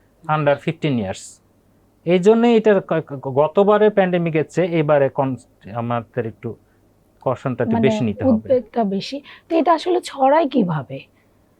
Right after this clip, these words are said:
Speaker 1: এটা করোনার সাথে আসলে প্রায় কিছুটা মিল আছে, আবার কিছুটা মিল নাইও। যেমন করোনা ভাইরাসের সাথে তুলনা করছি কেন, করোনায় তো আমাদের, আমাদের একটা অভিজ্ঞতা হয়েছে, সেই অভিজ্ঞতাটা কাজে লাগানো যাবে এই জন্য।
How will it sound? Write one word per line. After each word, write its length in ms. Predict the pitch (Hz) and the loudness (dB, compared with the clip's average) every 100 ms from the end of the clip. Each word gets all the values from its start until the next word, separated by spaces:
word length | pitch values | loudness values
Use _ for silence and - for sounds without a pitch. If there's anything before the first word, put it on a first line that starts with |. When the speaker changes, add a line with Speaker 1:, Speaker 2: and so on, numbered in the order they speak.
| - - _ - - _ _ _ _ | -20 -20 _ -20 -20 _ _ _ _
Speaker 1:
এটা 220 | 202 220 | 2 4
করোনার 380 | 277 240 233 233 | 2 2 2 0
সাথে 280 | 226 226 226 | -2 -2 0
আসলে 420 | 220 220 208 208 | 0 2 4 4
প্রায় 380 | 190 190 180 151 - | 2 0 0 -4 -6
কিছুটা 340 | 175 214 214 | -4 -2 0
মিল 200 | 202 170 | 2 2
আছে, 320 | 143 117 165 220 | 0 0 -4 -2
আবার 300 | 156 135 123 | -2 0 -2
কিছুটা 320 | 143 - 143 143 | -6 -8 -2 -2
মিল 240 | 135 127 | 0 -2
নাইও। 300 | 117 107 120 - _ _ _ _ _ _ - | -2 -4 -8 -14 _ _ _ _ _ _ -2
যেমন 300 | 147 160 175 | 0 0 0
করোনা 320 | 175 180 190 | 0 2 2
ভাইরাসের 280 | 190 185 202 | 2 2 2
সাথে 120 | 196 | 2
তুলনা 260 | 196 196 208 | 2 2 4
করছি 320 | 202 196 240 | 2 2 2
কেন, 140 | 233 156 | 0 0
করোনায় 360 | 175 180 180 | 0 0 0
তো 80 | 185 | 0
আমাদের, 180 | 180 170 | 0 2
আমাদের 220 | 165 180 | 2 0
একটা 140 | 175 | 0
অভিজ্ঞতা 420 | 175 170 175 185 208 | -2 0 0 0 0
হয়েছে, 300 | 214 - 123 - _ _ _ _ _ | -2 -4 -6 -10 _ _ _ _ _
সেই 220 | - 160 | -2 0
অভিজ্ঞতাটা 500 | 160 165 160 170 165 | 2 0 -2 -2 -2
কাজে 240 | 160 151 156 | -2 0 2
লাগানো 340 | 147 135 127 | 2 0 0
যাবে 280 | 117 110 113 | 0 0 -2
এই 60 | |
জন্য। 260 | 107 104 120 | -6 -10 -12